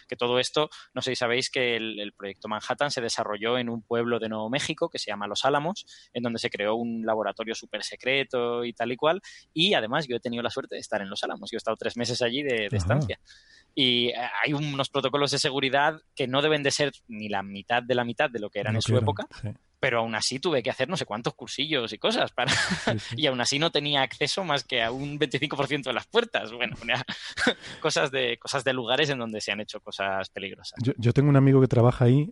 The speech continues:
Speaker 2: eh, es matemático y, y trabaja en cosas de criptografía y tal, y recuerdo visitarlo una vez hace cinco años y era muy divertido porque, eh, no sé si habrá cambiado la cosa, pero en aquella época, por ejemplo, él no podía,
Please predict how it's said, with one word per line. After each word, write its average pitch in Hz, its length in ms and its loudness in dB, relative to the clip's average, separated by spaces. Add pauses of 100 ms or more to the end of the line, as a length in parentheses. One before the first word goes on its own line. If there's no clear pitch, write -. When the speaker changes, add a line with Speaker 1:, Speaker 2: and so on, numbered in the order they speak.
Speaker 2:
eh, 107 260 4
es - 120 -4
matemático 120 640 4 (560)
y, 107 640 6 (340)
y 117 60 -2
trabaja 113 260 4
en 110 80 2
cosas 117 180 2
de 107 60 6
criptografía 110 640 4
y 110 60 6
tal, 120 220 4 (420)
y 120 100 4
recuerdo 131 560 8
visitarlo 135 520 6
una 131 140 8
vez 127 140 8
hace 120 380 8
cinco 131 300 4
años 135 280 6 (500)
y 123 80 6
era 131 120 10
muy 135 220 8
divertido 131 460 8
porque, 113 520 6 (160)
eh, 110 440 6
no 123 140 4
sé 127 60 6
si 143 100 4
habrá 123 140 8
cambiado 117 280 6
la 110 80 4
cosa, 143 260 6
pero 110 140 0
en 107 60 2
aquella 127 240 8
época, 143 280 6
por 127 120 4
ejemplo, 139 300 4
él 127 100 6
no 139 80 4
podía, 139 500 8